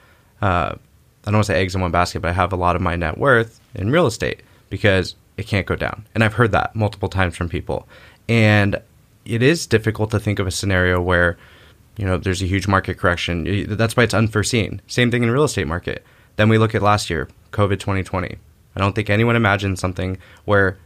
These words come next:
renters wouldn't have to pay rent and it was okay. And then they sat there and landlords recalculate their cap rate and they go, "Oh, wow, I had to cover these maintenance expenses.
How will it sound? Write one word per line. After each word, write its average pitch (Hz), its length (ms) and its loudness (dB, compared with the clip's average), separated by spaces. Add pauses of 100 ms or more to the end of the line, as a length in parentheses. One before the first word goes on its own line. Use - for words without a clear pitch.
renters 113 340 2
wouldn't 101 220 0
have 107 140 0
to - 60 -18
pay 113 120 0
rent 92 300 0 (420)
and 107 180 2
it 98 60 0
was 92 160 0
okay. - 300 -2 (560)
And 104 120 2
then 98 80 2
they 101 120 2
sat 98 220 0
there 101 120 2
and 95 100 0
landlords 95 440 -2 (120)
recalculate 95 520 -2
their 90 80 -6
cap 131 280 -2
rate 120 280 0 (340)
and 101 100 0
they 98 80 2
go, 95 240 0
"Oh, 156 120 -2
wow, 127 400 -2 (420)
I 101 60 0
had 98 100 2
to 95 100 0
cover 98 280 -2
these 92 260 -4
maintenance 123 480 0
expenses. 131 640 0